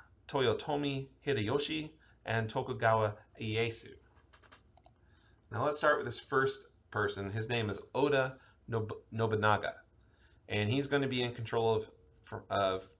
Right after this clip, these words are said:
Japan from fifteen seventy-eight to fifteen eighty-two. Now, Oda Nobunaga, he was the head of the powerful Oda clan,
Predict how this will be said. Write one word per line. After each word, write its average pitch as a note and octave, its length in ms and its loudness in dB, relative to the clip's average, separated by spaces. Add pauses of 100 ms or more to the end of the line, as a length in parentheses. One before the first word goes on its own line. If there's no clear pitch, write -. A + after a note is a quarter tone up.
Japan G#2 440 0
from F#2+ 340 -4
fifteen B2+ 400 -4
seventy-eight F#2+ 720 -4
to F2+ 180 -10
fifteen E2+ 500 -16
eighty-two. D#2+ 520 -14 (1300)
Now, C#3 320 2
Oda G3 520 2 (440)
Nobunaga, C3 640 0
he G#2 240 -8
was - 360 -4
the C3 120 -8
head B2 260 -2
of A2+ 60 -6
the A2 80 -6
powerful G#2+ 640 0
Oda D3+ 280 0
clan, F2 520 -8